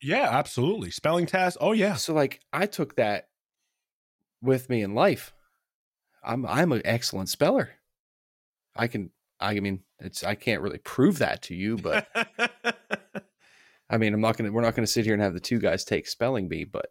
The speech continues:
Speaker 2: I
Speaker 1: Right,
Speaker 2: mean, I,
Speaker 1: right.
Speaker 2: I'm, I'm a very, very good speller. I mean,
Speaker 1: Omnipotent.
Speaker 2: okay, for the words in my vocabulary,
Speaker 1: Omnipotent.
Speaker 2: I am omnipotent. <laughs>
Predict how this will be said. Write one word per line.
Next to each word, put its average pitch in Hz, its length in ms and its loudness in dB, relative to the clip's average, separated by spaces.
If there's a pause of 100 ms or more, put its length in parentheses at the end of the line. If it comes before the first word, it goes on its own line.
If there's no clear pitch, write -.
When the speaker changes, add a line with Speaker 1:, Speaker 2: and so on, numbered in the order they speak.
(160)
Speaker 2:
I 202 60 0
Speaker 1:
Right, 226 100 2
Speaker 2:
mean, 196 100 -2
I, - 100 -2
Speaker 1:
right. 113 160 -2 (120)
Speaker 2:
I'm, 101 260 -2
I'm 107 160 0
a 104 40 -2
very, 101 440 0
very 95 560 0 (100)
good 104 220 2
speller. - 540 -4 (840)
I 120 60 -6
mean, 143 120 2
Speaker 1:
Omnipotent. 95 460 -4
Speaker 2:
okay, 127 280 -2 (380)
for 131 300 -2
the 113 140 -2
words 127 380 -2
in 117 120 -2
my 104 180 0
vocabulary, 95 760 -2
Speaker 1:
Omnipotent. - 280 -4 (720)
Speaker 2:
I 104 80 -4
am 101 180 -8
omnipotent. 104 840 -2
<laughs> - 1400 -14